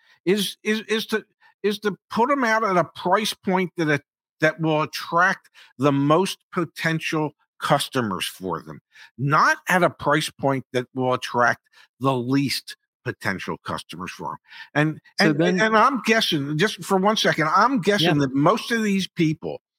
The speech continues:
Speaker 1: that are running these companies went to some type of business school. You know, maybe, maybe the school they should have gone to was the School of Hard Knocks. Maybe that's the one they should have gone to.
Speaker 2: So what do you make of Nissan then, Pops?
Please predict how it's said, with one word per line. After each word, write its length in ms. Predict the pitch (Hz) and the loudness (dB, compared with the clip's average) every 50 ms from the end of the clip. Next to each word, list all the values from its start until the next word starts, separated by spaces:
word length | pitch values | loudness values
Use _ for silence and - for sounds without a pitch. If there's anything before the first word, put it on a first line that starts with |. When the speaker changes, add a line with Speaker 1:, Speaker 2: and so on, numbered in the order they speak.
| _ _ _ | _ _ _
Speaker 1:
that 160 | 127 143 139 | 0 2 4
are 120 | 139 135 139 | 4 4 2
running 420 | 135 143 156 190 226 247 226 214 | 2 4 4 4 4 2 2 2
these 260 | 190 180 196 185 - | 2 0 0 -2 -4
companies 560 | - - 165 143 143 - 101 87 85 78 - - _ - - - - | -2 -2 -2 -2 -2 -4 -6 -6 -6 -8 -10 -12 _ -20 -20 -20 -4
went 260 | - 139 165 196 208 208 | 0 2 2 2 2 0
to 80 | 170 | -2
some 360 | 151 - - - 180 202 226 | -2 0 2 2 2 2 2
type 300 | - - 190 185 190 - | 0 0 0 0 0 -2
of 220 | - 123 110 98 _ | -4 -6 -8 -6 _
business 400 | 135 147 147 - - 98 87 - | -4 -4 -4 -4 -8 -8 -6 -6
school. 380 | - - - _ _ 73 65 - _ _ _ _ _ _ _ _ _ _ _ _ _ - _ _ _ _ _ _ _ _ _ _ | -8 -8 -10 _ _ -20 -20 -20 _ _ _ _ _ _ _ _ _ _ _ _ _ -20 _ _ _ _ _ _ _ _ _ _
You 120 | 143 170 | 0 4
know, 280 | 180 185 196 202 185 135 | 4 4 4 4 2 0
maybe, 540 | 139 147 156 175 226 240 240 233 226 208 165 | 0 2 2 2 2 2 0 -2 -2 -4 -6
maybe 360 | - 135 156 180 202 226 226 220 | -2 0 0 2 2 0 -2 0
the 160 | 202 185 143 | 0 0 -2
school 480 | - - - - - 165 170 180 185 | -2 -4 -8 -4 -2 0 0 0 0
they 160 | 175 156 139 123 | 0 0 -2 -2
should 260 | - - - 160 160 | -2 -2 -2 0 0
have 100 | 175 160 | 0 -2
gone 260 | 156 165 175 175 180 | -2 -2 -2 -4 -6
to 180 | - - 175 185 | -4 -4 -4 -2
was 240 | 185 151 120 - - | -2 -2 -4 -4 -6
the 100 | 76 76 | -8 -8
School 580 | - - - - - _ 139 147 165 185 170 | -8 -8 -8 -10 -8 _ -4 -2 -2 0 -2
of 60 | 104 - | -2 -4
Hard 420 | - - 120 135 139 143 123 107 | -8 -4 -2 0 0 0 -2 -4
Knocks. 500 | 107 92 69 69 - - - - - - - _ _ _ _ _ _ _ _ _ _ | -4 -4 -2 -4 -4 -6 -8 -10 -10 -10 -12 _ _ _ _ _ _ _ _ _ _
Maybe 280 | 143 196 254 269 254 | 0 2 2 2 2
that's 340 | 180 147 147 151 156 - - | 4 4 4 4 2 0 -4
the 120 | - 117 104 | -6 -6 -8
one 240 | 90 87 80 71 | -8 -10 -12 -12
they 80 | 76 78 | -12 -10
should 220 | 76 - - 76 | -8 -8 -8 -8
have 100 | 78 80 | -12 -16
gone 220 | - 71 71 65 - _ - | -16 -12 -12 -12 -12 _ -20
to. 80 | 78 78 _ _ _ _ _ _ _ _ _ _ _ _ _ _ _ _ _ _ _ _ _ _ _ _ _ _ _ _ _ _ _ | -20 -20 _ _ _ _ _ _ _ _ _ _ _ _ _ _ _ _ _ _ _ _ _ _ _ _ _ _ _ _ _ _ _
Speaker 2:
So 140 | - - 143 | 0 2 4
what 100 | 135 127 | 4 6
do 60 | 123 | 4
you 60 | 123 135 | 4 4
make 220 | 131 117 110 - | 4 4 2 2
of 80 | 131 123 | 0 0
Nissan 500 | 135 139 160 180 - - 110 90 92 87 | 0 0 0 0 0 0 -2 -2 0 -2
then, 200 | 85 - - - | -8 -10 -10 -10
Pops? 400 | - - - - - - - - | -2 -2 -2 -2 -2 -8 -10 -10